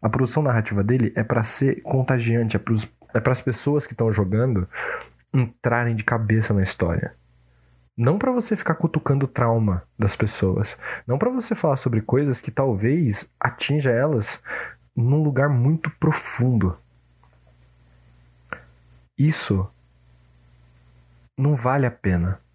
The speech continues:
Contar uma história que vai traumatizar os seus jogadores não vale a pena.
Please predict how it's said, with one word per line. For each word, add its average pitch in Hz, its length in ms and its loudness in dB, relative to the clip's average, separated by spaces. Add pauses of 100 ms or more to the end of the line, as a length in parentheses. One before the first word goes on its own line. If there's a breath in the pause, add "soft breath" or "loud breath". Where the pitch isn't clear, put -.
(280)
Contar 127 240 2
uma 147 140 2
história 110 340 2
que 101 100 -4
vai 104 120 2
traumatizar 101 520 2
os 101 60 2
seus 98 140 0
jogadores 101 400 2
não 123 100 0
vale 110 160 2
a 95 60 2
pena. - 260 -4